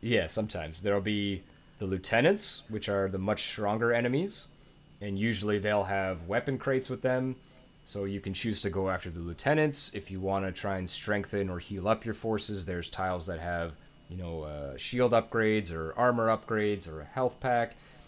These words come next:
There's even ones where you can go after, you know, uh, a faction that's helping the Imperium so that you can get access to a hidden zone where you have more enemies and you can gain more experience, which is something I always like to try to do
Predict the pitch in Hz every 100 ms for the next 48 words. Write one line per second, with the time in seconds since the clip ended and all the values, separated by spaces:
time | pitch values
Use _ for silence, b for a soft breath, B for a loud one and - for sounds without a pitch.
0 | B - 101 101 120 110 110 110 110 104
1 | 98 101 98 98 101 98 95 98 - 98
2 | 92 87 B B B - 107 101 95 90
3 | 85 85 82 69 101 95 - 120 - 123
4 | 110 101 - 127 131 120 104 98 92 -
5 | 98 87 82 85 110 - - - - -
6 | - - - 101 104 98 104 98 98 104
7 | 101 104 107 95 - 98 95 92 175 196
8 | 143 95 73 - - - - - - 95
9 | 98 101 92 139 151 104 92 80 85 87
10 | 95 98 98 117 120 95 - 85 78 71
11 | 104 98 104 160 147 123 123 123 120 113
12 | 104 - 107 101 95 104 104